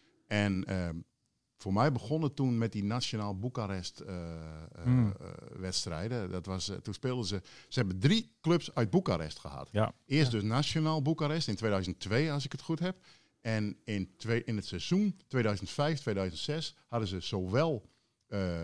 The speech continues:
Speaker 1: eh, Dynamo Boekarest, in oktober meen ik, eh, uit. En in februari hadden ze, ehm, Steaua Boekarest uit. Ik ben twee keer in mijn leven in Boekarest geweest.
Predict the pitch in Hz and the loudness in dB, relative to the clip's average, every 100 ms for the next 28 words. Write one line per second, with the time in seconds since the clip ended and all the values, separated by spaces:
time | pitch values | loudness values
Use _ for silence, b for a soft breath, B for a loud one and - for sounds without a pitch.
0 | - 90 82 - 101 117 175 170 170 165 | -4 -6 -6 -6 0 2 4 2 2 2
1 | 165 185 - - _ - 101 - 139 175 | 0 0 -6 -12 _ -2 0 0 -2 -2
2 | 185 160 156 175 - b b b _ - | 0 2 2 0 -4 b b b _ -4
3 | 117 110 - 127 180 - b b _ - | 0 0 4 6 6 2 b b _ -6
4 | 113 110 104 101 98 - 117 98 107 139 | -2 0 0 0 0 2 2 2 0 0
5 | 160 123 123 113 101 104 - 101 95 95 | 2 2 2 0 0 -2 -2 -2 0 0
6 | 92 90 87 87 - - - _ - 135 | -2 -2 -4 -6 -12 -20 -20 _ 4 8
7 | 131 135 95 92 90 82 82 - 80 120 | 10 8 6 2 0 -4 -6 -6 -4 -4
8 | - b b b 127 117 113 139 196 190 | -8 b b b 0 2 4 6 8 8
9 | 147 123 117 101 95 143 156 147 - 131 | 6 6 4 4 2 2 2 0 0 -2
10 | 160 165 | -2 -4